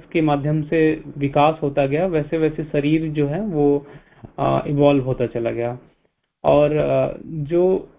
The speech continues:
जो हमारा ये लंबा रास्ता चलने के बाद जो मनुष्य जीवन प्राप्त होता है, वो एक तरह से, आ, पूरी तरह से इवॉल्व हो चुका रहता है और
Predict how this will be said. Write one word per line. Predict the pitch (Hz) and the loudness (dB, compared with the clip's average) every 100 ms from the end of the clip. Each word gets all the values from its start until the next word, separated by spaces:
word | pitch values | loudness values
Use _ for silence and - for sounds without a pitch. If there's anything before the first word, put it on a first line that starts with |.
| _ - | _ -8
जो | 151 165 | -4 -2
हमारा | 160 165 175 | 0 2 4
ये | 180 | 4
लंबा | 170 156 170 | 2 2 2
रास्ता | 175 156 147 - 175 | 2 2 0 -4 -4
चलने | 156 156 165 | -2 0 0
के | 160 | -2
बाद | 156 156 156 | 0 0 0
जो | 156 | -2
मनुष्य | 143 147 147 147 | -2 -2 -4 -2
जीवन | 143 139 | 0 0
प्राप्त | 139 131 - | 0 -2 -2
होता | 127 120 123 | -6 -4 -4
है, | 139 226 - - _ 151 | -2 -6 -10 -20 _ -6
वो | 147 175 | 0 2
एक | 175 - | 2 0
तरह | 165 170 165 | 2 2 0
से, | 180 175 175 - - - - - - | -2 -2 -6 -16 -20 -20 -20 -18 -6
आ, | 147 147 | 0 0
पूरी | 156 151 147 170 180 | -2 -6 -4 0 2
तरह | 185 170 170 160 | 2 2 2 0
से | 175 175 - - 165 | -2 -2 -6 -10 -6
इवॉल्व | 151 151 160 170 | 0 2 2 0
हो | 147 151 | -4 -4
चुका | 151 151 | -2 0
रहता | 139 127 135 | 0 0 -2
है | 147 190 | -2 -2
और | - 160 185 | 0 2 2